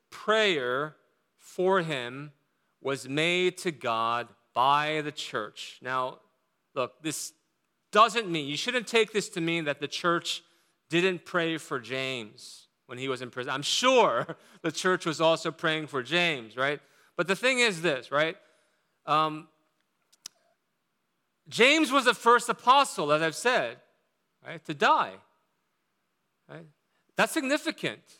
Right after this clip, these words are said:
Be-, be-, and because he was the first one to die out of all the apostles, it would have shaken the church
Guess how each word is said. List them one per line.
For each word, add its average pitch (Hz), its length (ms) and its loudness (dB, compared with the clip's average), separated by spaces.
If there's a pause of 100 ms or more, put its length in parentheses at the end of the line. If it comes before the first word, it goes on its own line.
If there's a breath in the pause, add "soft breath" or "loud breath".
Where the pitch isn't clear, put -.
(1700)
Be-, 165 120 -4 (120)
be-, 180 200 -2
and 185 140 2
because 285 440 4
he 302 80 2
was 285 180 4
the 226 80 2
first 220 400 4
one 208 240 2
to 185 120 0
die 180 460 4
out 151 180 0
of 165 100 0
all 180 160 4
the 175 100 2
apostles, 160 1080 -2 (2000)
it 254 140 4
would 302 120 4
have 349 100 4
shaken 285 540 2
the 240 80 0
church - 840 -2